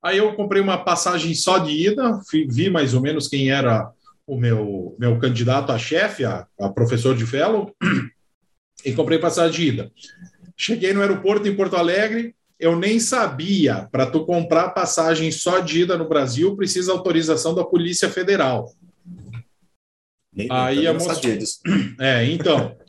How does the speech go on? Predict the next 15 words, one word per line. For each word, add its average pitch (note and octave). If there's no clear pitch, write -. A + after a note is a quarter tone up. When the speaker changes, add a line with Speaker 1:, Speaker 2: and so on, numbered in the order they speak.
Speaker 1:
Aí C3
a E3
moça, D3
"Não, E3
não F#3+
pode D3+
sair, G3+
não. G#3
Minha A#2+
filha, C4+
eu C#3
sou F#3+
cidadão E3+
em C#3
dia D3